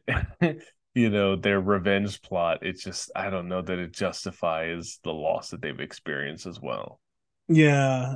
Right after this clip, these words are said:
Speaker 2: so the big reveal in this
Speaker 1: Because, hey, if
Speaker 2: scene
Speaker 1: you wanna get into whose fault it is that this guy, like, died, it's, they were both willing participants in this party. It was
Speaker 2: Yeah.
Speaker 1: not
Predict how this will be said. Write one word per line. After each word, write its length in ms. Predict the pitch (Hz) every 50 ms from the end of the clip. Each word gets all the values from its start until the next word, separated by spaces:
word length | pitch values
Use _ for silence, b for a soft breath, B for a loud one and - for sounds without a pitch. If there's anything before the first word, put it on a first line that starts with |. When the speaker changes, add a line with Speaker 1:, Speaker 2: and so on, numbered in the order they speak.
| -
Speaker 2:
so 260 | - 139 - 175 175 165
the 140 | 160 165
big 320 | 165 151 147 185 214 226 208
reveal 500 | 226 240 220 185 165 165 165 160 160 160
in 120 | 160 160
this 0 |
Speaker 1:
Because, 320 | 143 156 170 156 151 139 131
hey, 300 | 170 175 160 131 113 113
if 80 | 123
Speaker 2:
scene 60 | 131
Speaker 1:
you 80 | 120 120
wanna 300 | 120 117 117 120 127 127
get 220 | 123 120 123 117
into 260 | 120 120 117 120 - 107
whose 300 | 101 - 120 117 113 -
fault 340 | - 117 110 113 120 113
it 120 | 107 98 92
is 340 | 92 87 90 90 90 - - B B B B B B _
that 200 | - 92 90 -
this 180 | 101 98 -
guy, 240 | - - 95 85 82
like, 240 | 82 85 85 87 82
died, 520 | - 101 92 85 82 78 76 80 - - -
it's, 440 | - 71 - - - - - - - - _
they 300 | - 107 110 107 107 107
were 180 | 107 104 101 98
both 320 | 90 98 104 98 95 90
willing 420 | 92 90 101 98 92 92 92 90 90
participants 760 | - 90 85 - - 92 87 - - - - 87 82 85 -
in 80 | 80 82
this 160 | 80 78 -
party. 540 | - - - 71 58 - - - - - -
It 140 | - 92 87
was 360 | 65 78 98 104 98 92 139
Speaker 2:
Yeah. 120 | - 262 403
Speaker 1:
not 300 | 453 403 254 - -